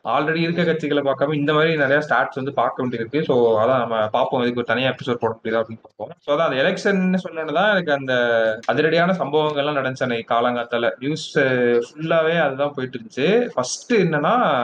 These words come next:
Speaker 1: இந்த தல அஜித் வந்து அந்த போனை புடுங்கினது.
Speaker 2: ம்.
Speaker 1: அன்னைக்கு எவனுமே வந்து இந்த எலெக்ஷன் இதை பத்தியே பேசல கேட்டு. வாக்குப்பதிவு நடக்குதா, ரெண்டு பேரும் மாத்தி மாத்தி, ஃபர்ஸ்ட் இந்த நியூஸ் ஒண்ணு, ரெண்டாவது
Speaker 2: ஆமா.
Speaker 1: வந்து அந்த இளைய தளபதி சைக்கிள்ல வந்தது.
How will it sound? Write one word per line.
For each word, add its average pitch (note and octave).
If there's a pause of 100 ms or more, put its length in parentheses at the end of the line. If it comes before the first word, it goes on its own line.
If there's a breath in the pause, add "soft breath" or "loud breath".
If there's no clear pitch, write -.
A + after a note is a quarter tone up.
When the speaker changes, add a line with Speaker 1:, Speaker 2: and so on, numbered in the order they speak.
(160)
Speaker 1:
இந்த A2
தல C3+
அஜித் F3+
வந்து D3
அந்த A#2+
போனை E3
புடுங்கினது. A#2+ (180)
Speaker 2:
ம். C3+ (140)
Speaker 1:
அன்னைக்கு D3+
எவனுமே G3
வந்து G3+
இந்த D3+
எலெக்ஷன் G3+
இதை E3+
பத்தியே D#3
பேசல D3
கேட்டு. B2
வாக்குப்பதிவு C3
நடக்குதா, A#2+
ரெண்டு D3+
பேரும் E3
மாத்தி C#3
மாத்தி, C#3+
ஃபர்ஸ்ட் -
இந்த D#3+
நியூஸ் E3
ஒண்ணு, E3 (240 loud breath)
ரெண்டாவது F#3
Speaker 2:
ஆமா. -
Speaker 1:
வந்து D#3+
அந்த B2
இளைய F3
தளபதி D3
சைக்கிள்ல D#3
வந்தது. A#2